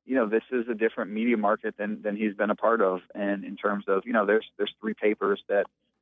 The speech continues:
um, you know, cover this, this team on a regular basis, for when you include E S P N, for media outlets.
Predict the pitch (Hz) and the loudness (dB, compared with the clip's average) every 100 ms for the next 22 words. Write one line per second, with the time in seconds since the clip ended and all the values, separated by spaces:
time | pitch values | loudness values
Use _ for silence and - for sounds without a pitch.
0 | _ 101 104 98 98 - 104 95 - 104 | _ 2 2 0 -6 -10 -10 -6 -2 2
1 | 104 101 98 _ 104 - 107 101 101 98 | 2 2 0 _ -18 -12 -6 -2 2 2
2 | 101 101 98 98 98 104 - 101 104 104 | 2 2 2 2 0 -4 -10 0 2 2
3 | 101 95 - 104 101 101 - 101 98 101 | 2 -2 -4 -2 2 0 0 -4 -4 -2
4 | 110 104 101 101 98 98 92 101 | 0 2 2 4 4 4 4 2